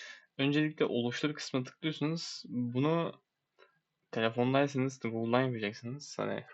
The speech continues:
Roblox yazıp öyle yapacaksınız. Oluştura tıkladık.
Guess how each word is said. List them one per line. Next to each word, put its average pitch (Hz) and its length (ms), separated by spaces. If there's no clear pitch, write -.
Roblox 120 380
yazıp 131 260
öyle 110 400
yapacaksınız. 120 760
Oluştura 143 340
tıkladık. 147 520